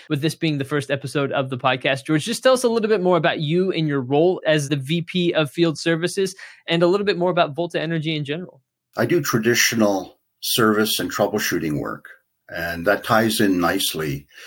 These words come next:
Speaker 2: with the primary role of Volta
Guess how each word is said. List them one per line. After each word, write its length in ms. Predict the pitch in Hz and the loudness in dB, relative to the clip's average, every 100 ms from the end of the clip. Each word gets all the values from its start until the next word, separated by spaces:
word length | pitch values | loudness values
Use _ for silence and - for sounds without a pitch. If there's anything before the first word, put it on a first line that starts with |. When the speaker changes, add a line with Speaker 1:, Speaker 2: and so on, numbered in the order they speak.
| - - - | -20 -20 -12
Speaker 2:
with 320 | 76 78 73 - - | -6 -4 -6 -10 -12
the 340 | 80 73 73 - | -8 -8 -8 -10
primary 600 | - 110 120 110 95 90 87 | 2 4 6 4 4 2 -2
role 540 | 92 92 90 76 - | 0 0 0 -2 -6
of 340 | 87 78 73 73 - - - | -6 -4 -6 -10 -16 -14 -2
Volta 320 | 101 95 | -2 0